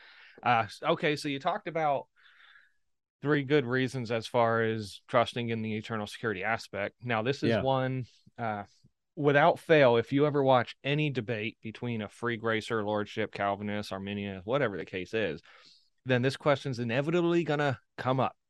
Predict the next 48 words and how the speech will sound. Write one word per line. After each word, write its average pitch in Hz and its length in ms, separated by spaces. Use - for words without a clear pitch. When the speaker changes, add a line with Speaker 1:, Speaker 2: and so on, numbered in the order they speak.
Speaker 1:
And 113 380
within 139 220
Christian 165 320
apologetics, 143 760
I 147 160
try 156 240
to 143 60
get 131 200
familiar 131 420
with 113 240
those 120 260
very 117 400
tough - 340
questions, 85 580
such - 280
as, 110 240
Speaker 2:
Yeah. 87 180
Speaker 1:
like, 123 260
the 123 120
omnipotence 117 600
paradox. 104 640
Can 110 160
God 113 220
make 113 200
a 113 40
rock 110 280
so 110 180
heavy 104 280
he 117 160
can't 104 280
lift 120 300
it - 120
type 98 280
deal? 95 200
How 104 140
do 95 80
you 104 80
answer 110 280
that? 87 140
Speaker 2:
Right. 73 80
Speaker 1:
If - 100
God 120 240
created 123 300
everything, 110 400
who 110 140
created 104 340
God? 143 280
Speaker 2:
Right. 95 120